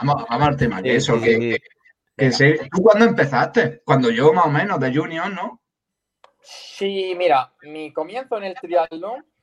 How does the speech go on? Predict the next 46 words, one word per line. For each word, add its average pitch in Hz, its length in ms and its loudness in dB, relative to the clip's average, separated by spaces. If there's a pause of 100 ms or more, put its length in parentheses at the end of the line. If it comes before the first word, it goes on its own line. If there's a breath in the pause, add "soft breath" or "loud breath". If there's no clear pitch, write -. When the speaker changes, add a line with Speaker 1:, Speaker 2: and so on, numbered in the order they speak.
(120)
Speaker 3:
realmente 156 640 -12
yo 160 120 -8
jugaba 151 260 -6
al 113 80 -14
fútbol, 101 240 -18 (120)
era 117 140 -16
futbolista. 117 540 -16
Y 107 60 -14
la 113 80 -12
última 143 280 -12
temporada 135 340 -10
de 135 80 -10
fútbol, 175 580 -4
eh, 120 760 -12
mi 113 120 -20
hermano 135 320 -16
para 139 120 -10
un 139 60 -20
cumpleaños 139 460 -16
me 135 120 -14
regaló 117 340 -6 (960)
la 123 120 -10
inscripción 123 460 -18
al 123 300 -6
triatlón 123 360 -10
de 120 100 -8
Cubilla 185 440 -6 (180)
y 143 100 -12
un 139 100 -10
mono 123 200 -10
de 110 120 -10
triatlón 101 400 -10 (200)
del 101 460 -8
club 117 220 -12
de 110 100 -10
Sapiens. 101 420 -8 (480)
Speaker 1:
Sí. - 340 -8 (500)
Speaker 3:
Y 139 760 -10
bueno, 151 400 -2
empecé 135 500 -10
sin 143 200 -14
entrenar 127 500 -8
nada, 156 320 -10
con 135 120 -10
una 127 180 -10
bici 127 320 -20